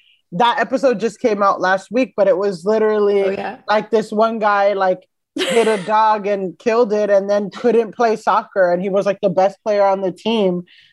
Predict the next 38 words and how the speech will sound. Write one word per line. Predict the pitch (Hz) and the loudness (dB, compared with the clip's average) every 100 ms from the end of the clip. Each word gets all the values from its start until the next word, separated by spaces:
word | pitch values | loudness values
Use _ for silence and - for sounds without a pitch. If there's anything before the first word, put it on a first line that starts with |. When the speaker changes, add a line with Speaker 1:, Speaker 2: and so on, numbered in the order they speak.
| _ | _
Speaker 1:
So | - 254 226 214 202 - _ | -6 0 2 0 -2 -8 _
he | 277 | 0
had | 277 277 | 2 0
to | 285 | -2
go | 196 233 | -2 0
to | 240 | 0
a | 240 | 0
psychologist | 269 247 208 202 247 202 196 - | 0 -2 -2 0 0 -2 -4 -6
to | 220 | -6
get | 196 196 208 | -2 -2 0
that, | 196 | -2
like, | 190 208 | -2 -4
worked | 165 208 208 - | 0 0 -2 -4
out | 196 208 156 | -2 0 -2
and | 175 | -6
stuff. | - 208 190 190 | -4 0 0 0
And, | 208 180 - _ _ _ _ | -2 -2 -8 _ _ _ _
and | 247 240 | -4 0
yeah, | 269 277 | 0 0
like, | 233 - | 0 -4
for | _ 247 | _ -2
that, | 214 226 233 226 | 0 0 0 -2
you | 240 | -4
know, | 226 202 | 0 0
I | 196 | 0
mean, | 202 202 | 0 -2
I, | 202 - 180 - _ _ - 554 | -2 -4 -16 -18 _ _ -10 -4
it's | 240 202 | -2 -2
just, | 233 - | -2 -2
like, | 190 | 0
having | 220 220 | 0 -2
so | 220 233 | -2 0
much | 220 - | 0 -2
compassion. | 220 - 190 233 - 208 | -6 -2 0 0 -2 0
And | 196 196 | 0 -2
it's | 190 | -6
just, | 185 | -2
like, | 226 202 | -2 -2